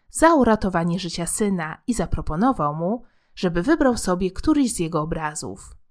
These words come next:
Naczelnik jednak odmówił. Rafał Malczewski niechętnie wracał do wydarzeń z zamarłej turni.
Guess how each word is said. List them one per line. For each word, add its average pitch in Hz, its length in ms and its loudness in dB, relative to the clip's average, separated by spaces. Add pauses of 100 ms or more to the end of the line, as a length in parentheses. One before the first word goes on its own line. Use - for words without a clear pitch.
(300)
Naczelnik 220 580 2
jednak 160 340 -4
odmówił. 160 640 -6 (800)
Rafał 185 260 4
Malczewski 190 680 2
niechętnie 233 420 2
wracał 190 500 0
do 175 100 0
wydarzeń 240 500 2
z 233 100 -4
zamarłej 185 440 4
turni. 156 580 -10